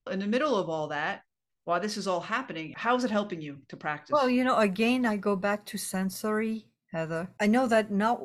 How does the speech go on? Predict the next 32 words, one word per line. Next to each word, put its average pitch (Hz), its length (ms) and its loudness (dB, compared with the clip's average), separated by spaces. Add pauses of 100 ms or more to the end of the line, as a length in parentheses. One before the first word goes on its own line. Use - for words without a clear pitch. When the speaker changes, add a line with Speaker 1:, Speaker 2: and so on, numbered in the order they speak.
(140)
Speaker 2:
not 220 280 2
every 208 320 2
autistics 196 580 -6
are 170 140 -4
the 170 120 -6
same, 190 500 -4
you 247 120 0
know, 262 160 0
but 196 240 -2
for - 180 -2
me, 233 440 2 (440)
it's 262 220 0
a 339 80 2
major, 262 840 2
major 226 640 2
thing 202 300 -4
in 214 140 2
my 214 200 2
life. 247 600 2 (400)
So 233 280 4
Green 311 400 4
Gulch, 262 400 2
I 269 160 6
love 294 680 8
the 208 120 2
quiet. 254 720 2
I 220 120 2
love 247 760 6
the 208 180 4
no 202 260 4
lights. 240 680 4
I, 190 300 2